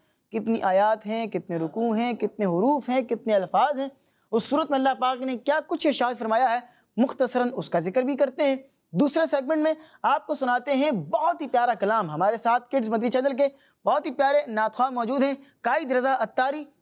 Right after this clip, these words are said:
انشاءاللہ ان سے کلام بھی سنیں گے۔ بہت ہی پیارا کلام لے کر یہ حاضر ہوئے ہیں، ان سے انشاءاللہ العزیز کلام سنیں گے۔ اور اس کے بعد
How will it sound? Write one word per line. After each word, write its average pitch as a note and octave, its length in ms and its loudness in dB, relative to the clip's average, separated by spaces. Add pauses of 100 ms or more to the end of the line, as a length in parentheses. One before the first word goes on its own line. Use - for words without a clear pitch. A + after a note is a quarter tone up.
انشاءاللہ C4 520 2
ان A#3+ 160 -4
سے A#3+ 160 2 (320)
کلام B3+ 280 2
بھی D#4 100 0
سنیں C#4 340 0
گے۔ C#4 120 4
بہت A#3+ 320 0
ہی D#4+ 80 -4
پیارا C#4 260 2
کلام C4 300 0
لے B3 100 2
کر A#3+ 140 0
یہ A#3+ 120 2
حاضر G#3+ 220 0
ہوئے C4 240 2
ہیں، B3+ 80 0 (300)
ان G#3+ 120 2
سے A#3+ 140 2
انشاءاللہ A3+ 340 2
العزیز G#3+ 380 0
کلام A#3 300 0
سنیں D4+ 320 -2
گے۔ C#4+ 80 2 (360)
اور E4 240 2
اس D#4+ 160 -10
کے D4 140 2
بعد C4 220 2